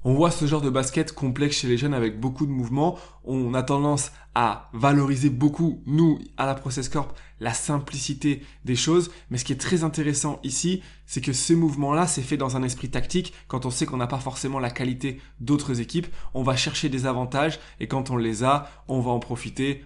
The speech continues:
On voit ici, ils viennent se jeter autour du switch. On renverse vers Lundberg. Là, il reste deux secondes.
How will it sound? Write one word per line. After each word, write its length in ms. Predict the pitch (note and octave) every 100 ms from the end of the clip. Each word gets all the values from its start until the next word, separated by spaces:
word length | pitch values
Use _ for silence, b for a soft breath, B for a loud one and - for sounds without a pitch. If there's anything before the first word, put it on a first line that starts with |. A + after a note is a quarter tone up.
| -
On 80 | A2+
voit 160 | A#2+
ici, 220 | A#2 -
ils 40 | B2
viennent 160 | A#2
se 160 | A#2+ B2
jeter 500 | A#2 C3+ B2+ C#3 B2+ B
autour 300 | - B2+ B2+
du 100 | A2+
switch. 400 | A2 - C#3+ - B B -
On 140 | C#3+
renverse 480 | C3+ B2+ C3 B2+ - - -
vers 200 | B2+ A#2+
Lundberg. 460 | A2+ A2+ C#3 D3 - -
Là, 80 |
il 80 | B2+
reste 200 | A#2+ A2+
deux 80 | A#2+
secondes. 400 | - A2+ A#2